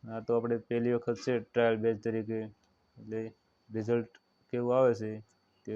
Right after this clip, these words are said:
આગળ આપણે જોઈશું આવતા વર્ષે. તો આપણે લાઈવ વીડિયો જોયો, સંપૂર્ણ માહિતી આપી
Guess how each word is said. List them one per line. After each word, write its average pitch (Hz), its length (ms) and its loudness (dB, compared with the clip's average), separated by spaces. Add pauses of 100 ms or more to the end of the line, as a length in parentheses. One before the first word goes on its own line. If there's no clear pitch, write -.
આગળ 110 300 -2
આપણે 113 280 -2 (560)
જોઈશું 123 500 0
આવતા 113 320 0
વર્ષે. 104 280 -8 (2250)
તો - 40 -20
આપણે 117 300 2
લાઈવ 117 280 4
વીડિયો 113 300 2
જોયો, 117 320 2 (600)
સંપૂર્ણ 113 500 -8
માહિતી 113 400 -2
આપી 113 380 0